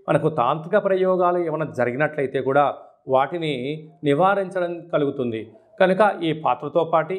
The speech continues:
మీకు కాళభైరవ స్వామి యొక్క విగ్రహము, కాళభైరవ స్వామి యొక్క డాలరు, కాళభైరవ స్వామి యొక్క కంకణము,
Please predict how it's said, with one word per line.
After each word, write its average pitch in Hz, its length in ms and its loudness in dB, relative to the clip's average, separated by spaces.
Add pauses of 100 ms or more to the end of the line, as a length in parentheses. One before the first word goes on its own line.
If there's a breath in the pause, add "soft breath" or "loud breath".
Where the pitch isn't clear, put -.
(320)
మీకు 156 180 4
కాళభైరవ 160 460 2
స్వామి 156 220 -2
యొక్క 151 140 -4
విగ్రహము, 147 760 -2 (260)
కాళభైరవ 180 460 4
స్వామి 175 180 -2
యొక్క 160 140 2
డాలరు, 147 680 -2 (240)
కాళభైరవ 185 380 2
స్వామి 190 240 -6
యొక్క 135 140 -6
కంకణము, 151 680 -2